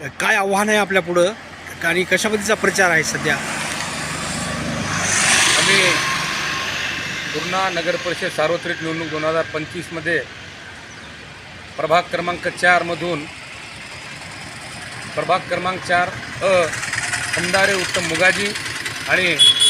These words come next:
Speaker 2: माझी आई म्हणजे प्रभाग क्रमांक चार ब मधून जोंधळे जनाबाई ज्ञानोबा या निवडणुकीच्या रिंगणात आहेत. यांची निवडणूक निशाणी छत्री आहे आणि आम्हाला तरुणांचा खूप मोठा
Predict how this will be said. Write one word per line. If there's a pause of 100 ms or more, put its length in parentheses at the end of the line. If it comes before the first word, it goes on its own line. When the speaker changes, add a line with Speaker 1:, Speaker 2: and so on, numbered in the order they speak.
(120)
Speaker 2:
माझी
आई (220)
म्हणजे
प्रभाग
क्रमांक (100)
चार (100)
ब
मधून (760)
जोंधळे
जनाबाई
ज्ञानोबा (680)
या
निवडणुकीच्या
रिंगणात
आहेत. (260)
यांची
निवडणूक
निशाणी
छत्री
आहे (920)
आणि (520)
आम्हाला (840)
तरुणांचा (880)
खूप
मोठा